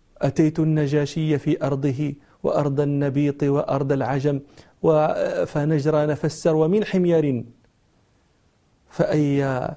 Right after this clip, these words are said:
مرام له لم أرم". ثم يقول لها: "ألم تري الحضر إذ أهله بنعمى، وهل خالد من نعم؟". الحضر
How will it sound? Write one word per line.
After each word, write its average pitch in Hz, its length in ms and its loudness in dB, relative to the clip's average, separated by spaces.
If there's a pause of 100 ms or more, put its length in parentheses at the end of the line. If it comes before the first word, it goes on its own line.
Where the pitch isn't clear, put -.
(540)
مرام 180 520 4
له 127 420 0
لم 117 160 -4
أرم". 113 260 -8 (2500)
ثم 151 180 -4
يقول 165 320 -6
لها: 190 280 -8 (540)
"ألم 170 220 0
تري 143 400 -2
الحضر 127 440 -2
إذ 127 240 -2
أهله 113 560 -2 (640)
بنعمى، 120 560 -2 (160)
وهل 156 300 -4
خالد 117 380 -4
من 110 280 -4
نعم؟". 113 260 -6 (800)
الحضر - 320 -4